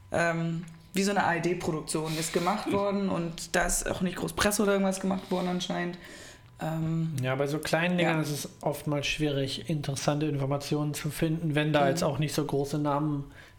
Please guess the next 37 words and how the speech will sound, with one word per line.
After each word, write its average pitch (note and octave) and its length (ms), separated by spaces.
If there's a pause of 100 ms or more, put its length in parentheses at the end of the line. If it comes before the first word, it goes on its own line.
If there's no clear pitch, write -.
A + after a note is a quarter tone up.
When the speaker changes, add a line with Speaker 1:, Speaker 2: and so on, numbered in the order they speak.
(100)
Speaker 2:
dran D#3 300
sind. F#3 260
Also D3 440 (720)
alle D#3 260
Schauspieler, D#3+ 680
die D3+ 200
hier D#3 160
drin D#3+ 220
sind, D3+ 260
die D3 120
hat E3 120
man E3+ 140
vielleicht D#3 380
irgendwann F3+ 380
mal D#3+ 160
vielleicht D#3+ 420
gesehen, G3+ 480
aber E3+ 260
die D#3 300
haben D#3 260
jetzt D#3 160
gerade D#3+ 180
auch D3+ 140
keine C#3+ 300
großen D3 580 (840)
Produktionen G#3 800
in F3+ 140
ihrer, D3+ 680
in D#3 100
ihrer D3 460
nächsten D3 520
Zeit D3 300
stehen. G3 480 (220)
Speaker 1:
Mhm. F3 280 (120)
Speaker 2:
Von C#3 240
daher, C#3 640 (160)
ähm, C3+ 300